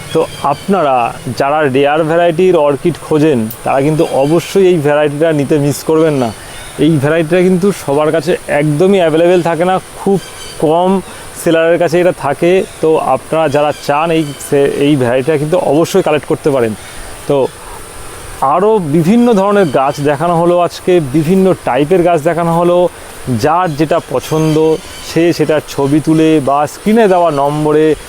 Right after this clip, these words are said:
এই কন্ট্যাক্ট করে আপনারা কিন্তু আপনাদের গাছগুলো কালেকশন করে নিতেই পারবেন। তো আমাদের একটা Facebook-এর গ্রুপ করা আছে যার নাম গাছের সমস্যা ও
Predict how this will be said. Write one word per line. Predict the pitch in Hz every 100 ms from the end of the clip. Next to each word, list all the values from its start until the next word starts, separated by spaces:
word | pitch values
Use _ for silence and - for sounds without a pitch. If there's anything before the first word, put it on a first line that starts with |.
| - - -
এই | 147 143 120 - -
কন্ট্যাক্ট | 143 139 143 165 -
করে | 165 165 170
আপনারা | - 131 151 143
কিন্তু | 143 143 208
আপনাদের | 151 120 143 143 151
গাছগুলো | 127 120 123 151 180
কালেকশন | 131 120 117 151 151
করে | 139 147
নিতেই | 131 123 156 160
পারবেন। | 151 135 127 110 - - - -
তো | 160 165 196 214 - - - -
আমাদের | 143 202 208 165 139 120 - - - -
একটা | 135 135 -
Facebook-এর | 151 147 160 170
গ্রুপ | 127 123 175 -
করা | 175 160 139
আছে | - 139 135 107
যার | 139 147
নাম | 151 143 135 127 - - - - 131 120 123
গাছের | 135 139 175
সমস্যা | 160 - 143 165 - - 175 170
ও | 139